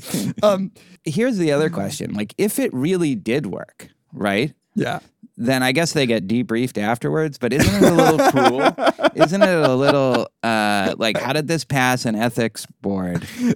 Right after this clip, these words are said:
Speaker 2: that
Speaker 1: a
Speaker 2: you're gonna make people, at least for the duration of the experiment, believe all of a sudden, "I have a small penis. I didn't, I thought it was normal
Speaker 1: <laughs>
Speaker 2: size, but apparently it's really
Speaker 1: They're scarred
Speaker 2: small.
Speaker 1: for life.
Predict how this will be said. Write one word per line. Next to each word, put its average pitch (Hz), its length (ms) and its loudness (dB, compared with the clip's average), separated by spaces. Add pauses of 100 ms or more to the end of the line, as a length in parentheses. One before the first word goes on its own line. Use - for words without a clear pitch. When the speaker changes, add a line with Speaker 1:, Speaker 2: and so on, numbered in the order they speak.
(120)
Speaker 2:
that 113 280 4
Speaker 1:
a 180 100 4
Speaker 2:
you're 135 80 2
gonna 147 180 0
make 135 300 0
people, 113 540 0
at 113 160 0
least 135 420 -4
for - 160 -4
the 113 120 0
duration 113 500 0
of 120 100 0
the 110 140 2
experiment, 107 720 -2 (260)
believe 113 600 0 (140)
all 117 220 2
of 113 100 0
a 104 40 -2
sudden, 101 540 -2 (260)
"I 98 140 -10
have 139 160 -4
a 101 80 -6
small 95 320 -6
penis. 160 420 -6
I 98 100 -12
didn't, 117 140 -10 (400)
I 127 120 -12
thought 165 180 -6
it 92 60 -2
was - 180 -4
normal 107 340 2
Speaker 1:
<laughs> - 140 -2
Speaker 2:
size, 160 380 0
but 117 120 -2
apparently 131 440 -2
it's 110 140 -4
really 120 160 2
Speaker 1:
They're 196 180 8
scarred 180 320 4
Speaker 2:
small. 196 140 2
Speaker 1:
for 165 100 2
life. 147 440 -4